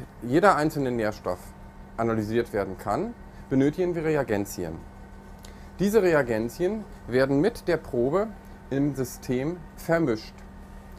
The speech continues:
Da eine Reaktion Zeit benötigt, haben wir lange Spiralen, wo die Probe mit dem Reagenz reagieren kann.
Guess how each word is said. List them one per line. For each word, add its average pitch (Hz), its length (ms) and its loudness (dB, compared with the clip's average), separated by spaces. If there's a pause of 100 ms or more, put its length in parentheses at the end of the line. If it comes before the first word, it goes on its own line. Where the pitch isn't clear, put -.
(320)
Da 135 340 6
eine 117 260 0
Reaktion 110 640 0
Zeit 214 520 0 (200)
benötigt, 78 580 -6 (720)
haben 170 300 8
wir 170 260 4 (140)
lange 180 360 4
Spiralen, 113 800 2 (580)
wo 127 80 4
die 117 120 -2
Probe 190 540 4 (260)
mit 127 140 -2
dem 135 140 2
Reagenz 104 760 -2 (280)
reagieren 123 580 0
kann. 76 240 -10